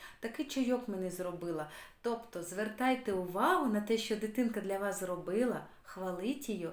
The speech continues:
і, і хваліть її, е, під час, ем, коли це вона чує, а ви розказуєте іншим.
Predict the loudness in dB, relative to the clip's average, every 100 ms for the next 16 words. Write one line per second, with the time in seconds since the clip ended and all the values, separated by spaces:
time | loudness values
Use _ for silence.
0 | -10 -10 -4 -4 -4 -4 -4 0 2 2
1 | 0 2 2 2 0 -4 -6 -6 -6 -10
2 | -20 _ _ -20 -18 -6 -2 -2 -4 -8
3 | -20 -20 -20 -10 -4 -2 -2 -4 -6 -6
4 | -4 0 2 2 0 2 0 -4 -20 -20
5 | -20 -20 -20 -20 _ _ _ _ _ -8
6 | -4 -4 -4 -2 2 4 4 0 -10 -6
7 | -2 0 0 -4 -4 -4 -6 -6 -4 -4
8 | -4